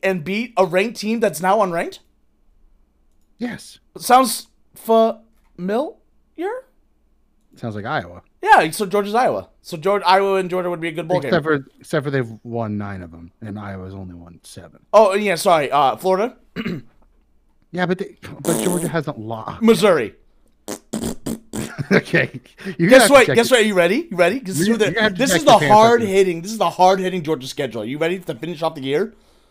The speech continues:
Speaker 2: Yeah.
Speaker 1: Tennessee.
Speaker 2: Okay.
Speaker 1: Charleston Southern.
Speaker 2: Okay.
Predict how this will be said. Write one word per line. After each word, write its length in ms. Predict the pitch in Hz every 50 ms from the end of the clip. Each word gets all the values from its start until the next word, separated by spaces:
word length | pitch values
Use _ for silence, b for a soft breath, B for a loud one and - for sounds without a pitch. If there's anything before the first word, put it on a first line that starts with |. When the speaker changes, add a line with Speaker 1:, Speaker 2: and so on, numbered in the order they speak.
| _ _ _
Speaker 2:
Yeah. 220 | 113 101 92 - - _
Speaker 1:
Tennessee. 640 | - - 233 220 196 190 - - 170 151 117 98 - _ _ _ _ _ _ _ _ _ _ _ _ _ _ _ _ _ _ _ _ _ _ _ _ _ _ _ _ _ _ _ _ _ - -
Speaker 2:
Okay. 560 | 92 104 - - - _ _ _ - - _ _ _ _ _ _ _ _ _ _ - _ -
Speaker 1:
Charleston 840 | - - 233 233 240 247 254 247 240 - - 247 240 233 233 240 254 - _
Southern. 640 | - - - - 208 180 160 127 113 92 87 85 - _ _ _ _ _ _ - _ _ _ _ _ _ _ _ _ _ _ _ _ _ - 143 - _ _ _ _ _ _ _ -
Speaker 2:
Okay. 340 | 127 101 - _ - - -